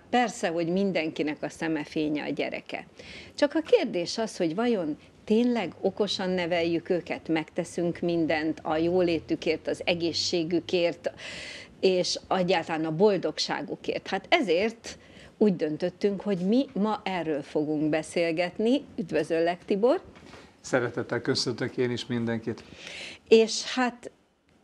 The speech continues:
Speaker 1: gyereke szinte mindenkinek van. És mindenki azt érzi, hogy ő aztán nagyon jól neveli. Vajon így van ez?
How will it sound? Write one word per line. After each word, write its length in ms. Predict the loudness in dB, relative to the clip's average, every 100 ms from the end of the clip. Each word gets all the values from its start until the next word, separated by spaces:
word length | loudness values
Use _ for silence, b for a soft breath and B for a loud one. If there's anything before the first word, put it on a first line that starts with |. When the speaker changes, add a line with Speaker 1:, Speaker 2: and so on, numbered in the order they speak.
| -20 0
Speaker 1:
gyereke 560 | 4 6 4 2 -4 -6 -12
szinte 440 | -4 -2 0 -2
mindenkinek 760 | 0 0 -2 -6 -6 -6 -8 -10
van. 300 | -10 -10 -14 -20 B -2
És 80 |
mindenki 360 | 2 2 2 -2
azt 260 | -6 -2 -2
érzi, 300 | -2 -2 0
hogy 240 | 0 -2 4
ő 180 | 6
aztán 440 | 4 0 -10 -10 -6
nagyon 320 | -2 0 0
jól 260 | 0 0 -2
neveli. 460 | -4 -6 -6 -10 -14 B B B B
Vajon 460 | 0 4 4 2 -2 2
így 260 | 2 2 -4
van 140 | -16 -14 -16
ez? 200 | -16 -20